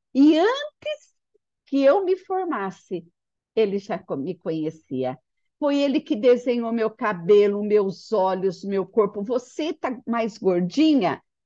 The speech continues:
Vamos pegar a Dani, a Tati. Gente, vamos começar um jejum intermitente.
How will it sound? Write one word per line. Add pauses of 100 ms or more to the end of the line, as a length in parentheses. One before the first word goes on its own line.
Vamos
pegar
a
Dani,
a (120)
Tati. (180)
Gente,
vamos
começar
um
jejum
intermitente.